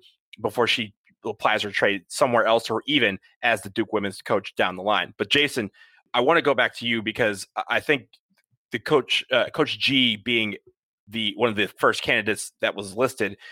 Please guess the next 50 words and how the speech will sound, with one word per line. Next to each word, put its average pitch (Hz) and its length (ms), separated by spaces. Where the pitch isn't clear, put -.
was 113 140
very 135 200
interesting 127 420
because 107 420
it 110 140
was 107 240
the - 80
person, 117 400
you 117 260
know, 95 120
Coach - 320
P 185 180
was 117 140
the 107 80
person 117 360
that 101 120
replaced - 400
her 98 200
here 101 420
back 117 200
in 104 80
two 104 140
thousand 101 320
and 95 160
seven. 98 400
What 113 260
does 180 160
this 131 180
mean? 131 340
We're, 110 180
uh, 117 100
is 113 100
this 147 140
something 156 260
where 139 160
it's 123 120
kinda 143 160
like 110 180
Mac 120 240
Brown 120 220
at 107 100
U 120 140
N 110 80
C 123 160
where 117 120
we're 101 80
going 113 220
back 107 200
in 98 80
time, 143 300